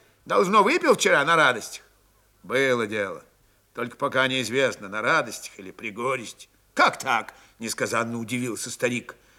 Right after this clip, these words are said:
«Да уж дюжа секретев злует на нас».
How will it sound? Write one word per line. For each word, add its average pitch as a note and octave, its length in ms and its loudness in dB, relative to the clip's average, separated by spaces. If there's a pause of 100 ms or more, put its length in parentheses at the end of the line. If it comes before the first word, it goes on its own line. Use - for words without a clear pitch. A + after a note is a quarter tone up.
(380)
«Да G2+ 140 0
уж C3 200 4
дюжа F3 380 4
секретев D3+ 880 2
злует G#2+ 580 -4
на G#2 120 -6
нас». G2+ 480 -6